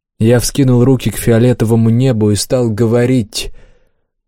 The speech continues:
Ещё вчера половины сказанного с лихвой хватило бы, чтобы стереть с лица земли армию.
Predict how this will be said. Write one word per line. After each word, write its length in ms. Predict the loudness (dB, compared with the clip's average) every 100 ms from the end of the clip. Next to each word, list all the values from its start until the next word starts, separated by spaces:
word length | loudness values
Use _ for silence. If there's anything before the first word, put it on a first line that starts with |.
| _ _
Ещё 340 | -2 -2 0 -2
вчера 360 | 0 0 0
половины 460 | 0 2 2 2 0
сказанного 560 | 0 0 2 2 0
с 100 | 0
лихвой 340 | -2 0 2 2
хватило 440 | 2 0 2 0
бы, 120 | 2
чтобы 320 | 0 -2 -2 0
стереть 640 | -2 -2 0 2 2 0
с 120 | 0
лица 380 | -2 -2 0 0
земли 420 | 0 0 0 -2 -2
армию. 540 | 0 0 0 -2 -6